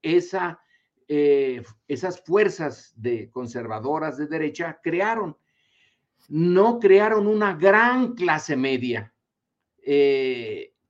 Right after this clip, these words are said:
lo que crearon fue una gran clase popular. Eh, y esta estuvo, eh, desmovilizada por mucho tiempo. No se le veía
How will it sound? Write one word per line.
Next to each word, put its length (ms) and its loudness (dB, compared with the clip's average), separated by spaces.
lo 180 -2
que 140 -6
crearon 400 -4
fue 120 -8
una 180 -4
gran 500 -4
clase 380 -6
popular. 640 -4
Eh, 520 0
y 640 -2
esta 680 0
estuvo, 960 -2
eh, 320 -14
desmovilizada 1200 2
por 200 -2
mucho 420 0
tiempo. 640 0
No 320 4
se 160 2
le 100 4
veía 720 0